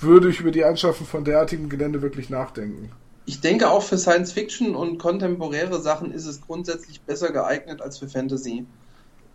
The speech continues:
Speaker 2: Da kann man eher mal mit diesen Kastenformen leben, da passt es auch in den Hintergrund rein. Da ist das nicht, da ist das nicht zwingend ein Nachteil. Ich finde, gerade Fantasy-Gelände lebt halt schon auch irgendwie von seinen organischen Formen bis zum gewissen Grad.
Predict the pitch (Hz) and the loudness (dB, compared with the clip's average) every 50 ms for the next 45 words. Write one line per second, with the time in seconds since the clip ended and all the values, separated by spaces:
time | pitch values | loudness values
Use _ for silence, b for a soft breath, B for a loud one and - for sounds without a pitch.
0 | - 147 139 - - 170 180 180 170 175 - 131 165 175 180 175 170 165 165 156 | -2 -2 0 0 -4 -2 0 0 0 0 -2 -2 -2 0 0 -2 -2 -4 -6 -10
1 | 160 - 143 139 139 160 170 175 - - 185 180 - 175 165 175 170 165 160 160 | -10 -8 -6 -6 -4 -4 -4 -6 -6 -8 -10 -6 -2 -2 0 0 -2 -2 -4 0
2 | 165 175 175 180 151 139 131 135 139 151 - - - 143 123 - 98 135 143 139 | 0 0 0 0 -2 -2 -2 -4 -6 -8 -8 -8 -10 -8 -6 -4 -4 -4 -4 -6
3 | - 151 147 147 143 139 175 190 190 190 180 - - 175 175 175 175 - 165 160 | -14 -14 -14 -12 -8 -6 -6 -2 0 0 0 0 0 -2 -2 -2 -2 -2 -2 0
4 | 160 160 165 165 165 165 160 156 - - - - - - - _ _ _ _ _ | 0 0 0 -2 -4 -8 -14 -16 -16 -18 -20 -20 -20 -20 -20 _ _ _ _ _
5 | _ _ - - - _ - - - 170 - - - 160 139 - 160 160 160 - | _ _ -20 -20 -20 _ -14 -4 -4 -4 -4 -4 -4 -6 -4 -4 -4 -6 -6 -6
6 | - - - - - - 160 170 175 165 - - - 175 175 180 170 123 139 139 | -4 -4 -4 -4 -2 -4 -2 -2 -4 -4 -4 -6 -2 0 0 2 2 2 2 2
7 | 135 135 139 139 139 - 127 113 117 117 120 - - - - - - - - - | 4 2 0 -2 -2 -2 0 0 0 -2 -4 -10 -16 -20 -20 -20 -20 -20 -10 -8
8 | 170 165 160 - 139 135 147 151 160 160 - 160 170 196 190 185 175 175 165 156 | -4 -4 -4 -2 2 2 2 2 2 0 -4 -2 -2 -2 -2 -2 -4 -4 -2 -2
9 | 143 151 170 165 156 143 147 165 170 - - 156 143 139 - 143 131 147 147 - | -2 -2 -4 -4 -4 -2 0 0 -2 -2 -2 -2 -2 -2 -4 -6 -6 -6 -6 -4
10 | 165 160 165 156 143 143 147 139 143 143 143 147 135 135 135 139 139 147 147 139 | -6 -4 -4 -4 -4 -4 -4 0 2 2 2 2 0 -2 0 0 -2 0 -2 -4
11 | - 139 131 - - - 143 151 151 139 127 123 - - - - 131 127 123 123 | -6 -6 -8 -10 -8 -6 -6 -6 -6 -10 -14 -14 -14 -16 -14 -14 -16 -16 -16 -14
12 | 123 123 143 123 - 113 113 117 135 139 | -14 -14 -16 -14 -10 -8 -8 -8 -8 -10